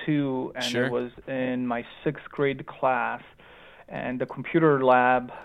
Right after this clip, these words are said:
Speaker 1: kept having issues, and I was the go-to guy. High school actually hired me to set up all their labs, their computer labs,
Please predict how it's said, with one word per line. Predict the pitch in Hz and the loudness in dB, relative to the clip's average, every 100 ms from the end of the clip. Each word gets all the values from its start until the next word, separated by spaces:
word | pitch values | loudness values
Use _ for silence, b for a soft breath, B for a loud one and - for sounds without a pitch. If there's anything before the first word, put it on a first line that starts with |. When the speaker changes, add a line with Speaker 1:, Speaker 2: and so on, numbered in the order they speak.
| - | -12
Speaker 1:
kept | - 131 - | -6 -6 -4
having | 143 135 131 | -2 -2 0
issues, | 131 123 - 131 131 123 | -2 -2 -6 -6 -6 -4
and | 120 117 120 | -6 -6 -8
I | 120 123 | -4 -4
was | 123 123 | -4 -4
the | |
go-to | 127 127 131 - 120 | 0 0 0 -6 -6
guy. | 120 113 120 123 b - - | -2 -2 -2 -8 b -10 0
High | 151 165 | 0 0
school | - 147 | -4 0
actually | 135 - 147 | 0 -2 -12
hired | 131 139 139 135 131 | -6 0 0 0 -4
me | 131 123 127 131 - - | -6 -6 -6 -8 -12 -14
to | 135 127 123 120 120 - | -8 -6 -6 -8 -10 -4
set | 143 | 2
up | 131 - | 2 4
all | 127 | 2
their | 131 123 117 113 | 4 2 0 -2
labs, | 127 135 160 117 123 - | -2 2 4 2 -2 -8
their | 120 | -8
computer | - - 151 139 120 | -6 -8 -4 -2 -2
labs, | 113 113 139 | -2 -2 -6